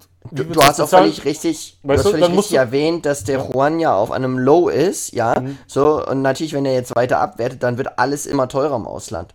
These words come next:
Speaker 2: ja, so,
Speaker 1: Ja,
Speaker 2: das ist natürlich ein
Speaker 1: genau, und,
Speaker 2: Riesenproblem.
Speaker 1: und, und natürlich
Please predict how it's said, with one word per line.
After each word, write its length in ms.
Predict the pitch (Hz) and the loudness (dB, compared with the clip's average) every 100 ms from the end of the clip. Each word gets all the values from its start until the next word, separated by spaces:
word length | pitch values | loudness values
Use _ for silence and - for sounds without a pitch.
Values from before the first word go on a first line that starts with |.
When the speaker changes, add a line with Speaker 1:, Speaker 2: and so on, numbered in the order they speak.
| _ | _
Speaker 2:
ja, 220 | 107 113 156 - - | -6 -6 -6 -14 -10
so, 220 | 110 98 | -6 -4
Speaker 1:
Ja, 80 | 113 | -6
Speaker 2:
das 100 | 113 | -6
ist 120 | 104 | -8
natürlich 260 | 117 117 | -8 -4
ein 60 | 135 | -2
Speaker 1:
genau, 160 | 147 143 | 0 0
und, 60 | |
Speaker 2:
Riesenproblem. 400 | 143 117 131 143 | -2 -4 -2 -4
Speaker 1:
und, 60 | - | -4
und 60 | 135 | -6
natürlich 640 | 139 - 165 170 - | -6 -8 -8 -8 -10